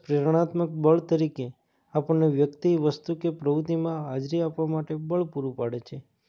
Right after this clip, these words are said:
તેનો જવાબ છે ક્રો એન્ડ ક્રો. ત્રીજો પ્રશ્ન છે, જે જોડકા છે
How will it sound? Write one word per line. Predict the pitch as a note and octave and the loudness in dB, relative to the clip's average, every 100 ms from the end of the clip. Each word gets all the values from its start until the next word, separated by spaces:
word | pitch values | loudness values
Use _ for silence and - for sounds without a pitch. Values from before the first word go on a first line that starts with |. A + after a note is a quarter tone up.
| _ _ _ - | _ _ _ -6
તેનો | C#3+ C3 | -4 0
જવાબ | D3 D#3 | 4 4
છે | D3 - D#3+ D#3+ - - | 2 -2 -4 -6 -14 0
ક્રો | D#3 D3+ | 4 4
એન્ડ | D3 D#3 | 2 -2
ક્રો. | D#3+ E3+ F3 F3 _ _ _ _ _ | -2 -2 -2 -8 _ _ _ _ _
ત્રીજો | D3+ C#3+ D#3+ | -2 2 2
પ્રશ્ન | D#3+ D#3+ E3 | 2 2 0
છે, | D#3+ E3 E3+ D#3+ _ | 0 -2 -6 -10 _
જે | B2+ B2+ | -2 -2
જોડકા | B2 C#3 C#3 E3 | 2 0 4 2
છે | D#3+ D#3+ D#3+ | 4 -2 -2